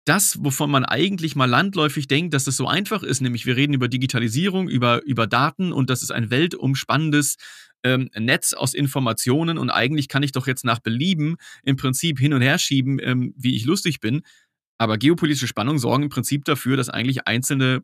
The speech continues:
Player in einzelnen Standorten irgendwo ein rotes Tuch sind und sorgen dafür, dass das eben doch alles nicht so einfach ist und dass man das wieder sehr, sehr aufwendig, äh, managen muss. Ich habe jetzt noch einmal, weil ich vorhin gesagt habe,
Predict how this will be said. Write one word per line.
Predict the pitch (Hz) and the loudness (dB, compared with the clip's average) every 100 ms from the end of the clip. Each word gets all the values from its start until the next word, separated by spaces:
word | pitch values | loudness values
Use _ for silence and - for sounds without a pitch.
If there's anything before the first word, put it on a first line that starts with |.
| _ | _
Player | - 107 113 139 156 | -4 0 4 4 2
in | - 123 | 0 -2
einzelnen | - 117 113 104 | 0 -2 -2 -4
Standorten | - 107 135 139 135 156 | -2 -2 -2 -2 -2 -4
irgendwo | 147 127 143 131 131 | -2 -2 0 0 0
ein | |
rotes | 120 123 - | 0 0 -2
Tuch | - 127 123 | -2 -2 -2
sind | - 180 - - - - _ _ _ | -4 -4 -6 -16 -20 -20 _ _ _
und | 120 | -2
sorgen | 113 110 127 | 0 2 2
dafür, | 131 - 139 143 143 _ _ | 0 4 6 6 2 _ _
dass | 117 110 | -4 -2
das | 127 - | -2 0
eben | 143 | 0
doch | 139 160 | 2 -2
alles | - 127 117 | 0 -2 0
nicht | 110 - | -2 -2
so | 110 | -2
einfach | 92 110 123 117 | -2 -2 -2 -2
ist | 139 | -2
und | 120 113 | -2 -2
dass | 117 | -2
man | 110 110 - _ _ _ | -2 -4 -6 _ _ _
das | 127 160 - - _ _ | 0 0 -2 -6 _ _
wieder | 127 127 | 0 0
sehr, | 107 131 180 | 2 2 4
sehr | 147 139 - | 2 0 0
aufwendig, | 117 143 131 127 131 131 - - - _ - | -2 0 2 4 4 2 -2 -16 -20 _ 0
äh, | 113 113 - _ _ _ _ | 2 2 -2 _ _ _ _
managen | 107 117 135 120 104 | 0 2 2 0 -4
muss. | 95 - | -6 -8
Ich | - | -4
habe | 123 | -2
jetzt | 131 | 0
noch | 120 | -2
einmal, | 107 131 127 | 0 2 2
weil | 117 | 2
ich | 113 | 0
vorhin | 123 135 | 0 0
gesagt | 123 120 - | 0 -2 0
habe, | 110 110 | 0 0